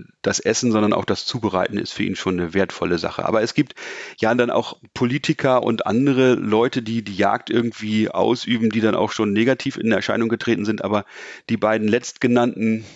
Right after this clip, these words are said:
Ähm, entweder als Jäger oder als Wildgenießer,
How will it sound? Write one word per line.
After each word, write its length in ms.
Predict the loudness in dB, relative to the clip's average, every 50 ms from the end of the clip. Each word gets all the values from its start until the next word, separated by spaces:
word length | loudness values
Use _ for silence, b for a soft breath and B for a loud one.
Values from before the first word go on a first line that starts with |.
| B B B B B -20 _ -2
Ähm, 440 | 0 2 2 2 0 -2 -4 -6 -10 -18 -20 -20 -20 -20 _ -20 -20 -20 -20 -18
entweder 500 | -8 -2 -2 -2 0 2 2 2 4 4
als 180 | 2 0 -2 -2
Jäger 360 | 0 2 2 4 4 2 2
oder 260 | 2 0 0 0 2
als 320 | 0 -2 -2 -2 -6 -2 2
Wildgenießer, 880 | 4 4 4 2 -2 -6 _ -2 -2 0 0 0 2 2 2 0 0